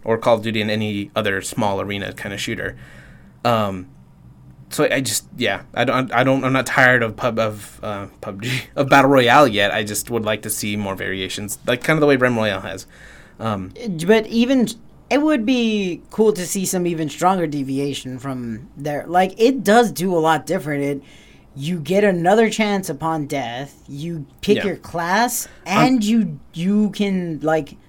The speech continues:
Speaker 2: you remove some of the randomness by crea-, by grabbing just a ton of items.
Speaker 1: Yeah.
Speaker 2: Whereas in all, in most of the other games, no, you're still left up to randomness as to whether or not that's gonna be a really good weapon or a,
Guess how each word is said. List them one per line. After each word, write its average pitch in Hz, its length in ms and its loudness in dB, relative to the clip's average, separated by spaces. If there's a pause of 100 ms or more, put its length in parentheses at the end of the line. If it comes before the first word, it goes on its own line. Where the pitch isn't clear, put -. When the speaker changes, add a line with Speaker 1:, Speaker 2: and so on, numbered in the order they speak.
(920)
Speaker 2:
you 190 280 4
remove 214 580 6
some 196 340 -2
of 208 140 0
the 180 60 -2
randomness 196 1160 -2 (180)
by 160 500 0
crea-, 180 480 -2
by 170 200 0
grabbing 180 560 0
just 170 200 -4
a 165 80 -2
ton 165 380 -4
of 156 260 -2
items. 127 600 -8 (100)
Speaker 1:
Yeah. 120 280 0 (180)
Speaker 2:
Whereas 170 480 2
in 180 140 -2
all, 180 340 2
in 180 320 -2
most 190 240 -2
of 180 80 -8
the 160 100 -2
other 180 160 -2
games, 151 320 -4
no, 160 140 -2
you're 151 220 -4
still 185 380 -4
left 165 280 -2
up 170 120 -2
to 165 100 -6
randomness 147 540 -4
as 135 120 -8
to 139 100 -6
whether 143 280 -2
or 143 40 -4
not 143 180 -4
that's 143 180 -8
gonna 156 120 -4
be 147 140 -2
a 131 40 -2
really 170 300 -2
good 190 220 2
weapon 233 440 0
or 180 140 0
a, 135 160 -4